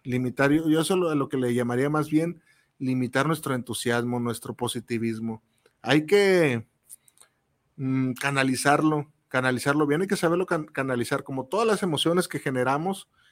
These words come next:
hay que saberlas canalizar. Si tú eres una persona muy impulsiva, este, canaliza toda tu pinche energía y, y enfócalo y analízalo. Y verás que lo que te digo es cierto.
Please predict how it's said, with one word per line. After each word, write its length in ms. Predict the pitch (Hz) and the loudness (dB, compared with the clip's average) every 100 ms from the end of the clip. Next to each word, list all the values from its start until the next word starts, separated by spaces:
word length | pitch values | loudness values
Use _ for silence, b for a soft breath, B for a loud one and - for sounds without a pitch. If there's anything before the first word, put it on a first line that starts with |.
| _ - | _ -12
hay 120 | 135 | -6
que 120 | 160 | -2
saberlas 360 | 147 131 151 151 | 0 0 0 -2
canalizar. 640 | 131 123 117 156 175 - _ _ _ _ | -4 -2 -2 -2 -4 -6 _ _ _ _
Si 240 | - 143 139 | -6 -4 2
tú 240 | 175 202 | 4 6
eres 200 | 208 202 | 6 2
una 200 | 202 202 | 0 2
persona 400 | 160 143 180 180 | 0 2 2 2
muy 180 | 151 180 | 2 0
impulsiva, 800 | 180 160 143 - 170 185 208 - | 0 0 0 2 2 2 0 -6
este, 360 | 131 117 131 - | -8 -8 -10 -6
canaliza 880 | 127 123 131 156 151 180 160 123 - | -4 -2 2 2 2 -2 -2 -4 -6
toda 240 | - 156 160 | -2 0 -2
tu 140 | 156 | -6
pinche 260 | 156 151 180 | -6 -2 -2
energía 580 | 143 120 147 151 185 - _ _ _ _ _ - | -2 -4 -2 -2 -4 -12 _ _ _ _ _ -10
y, 360 | 127 131 135 | -6 -6 -4
y 80 | 123 | -4
enfócalo 600 | 120 143 143 175 170 160 | -4 -4 -2 2 4 2
y 120 | 135 | 2
analízalo. 720 | 127 120 135 180 175 139 117 _ | -4 -4 -6 -2 -2 -2 -8 _
Y 100 | 131 | -2
verás 240 | 143 175 - | 2 2 2
que 100 | 202 | 0
lo 100 | 180 | 0
que 80 | |
te 140 | 147 165 | -2 0
digo 120 | 185 | 0
es 80 | 175 | 2
cierto. 560 | 180 190 190 175 151 | 0 0 -2 -6 -6